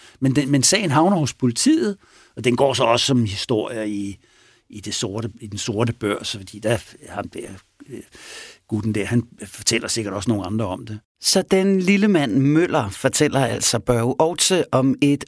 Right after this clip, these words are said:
Speaker 2: optrin, der har været mellem Linde og Nikolaj på Restaurant Corner,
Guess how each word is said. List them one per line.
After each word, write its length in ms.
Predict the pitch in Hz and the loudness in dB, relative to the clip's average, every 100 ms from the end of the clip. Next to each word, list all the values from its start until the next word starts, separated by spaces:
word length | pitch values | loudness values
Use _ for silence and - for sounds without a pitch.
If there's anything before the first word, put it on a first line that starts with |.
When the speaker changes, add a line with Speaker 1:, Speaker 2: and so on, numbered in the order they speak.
| - | -2
Speaker 2:
optrin, 520 | 180 - - 170 101 | -2 0 0 0 0
der 160 | 107 127 | 0 0
har 340 | 113 110 123 | 0 0 2
været 380 | 113 120 147 156 | 2 4 2 2
mellem 320 | 131 113 139 | 0 2 2
Linde 420 | 127 139 151 170 - | 2 2 2 0 0
og 260 | 123 117 - | 2 2 2
Nikolaj 540 | 127 156 165 170 127 - | 2 2 2 0 0 -4
på 280 | - 117 110 - | -2 0 0 -2
Restaurant 440 | 117 - 117 113 | -2 0 0 0
Corner, 420 | - 147 151 196 | 2 2 4 2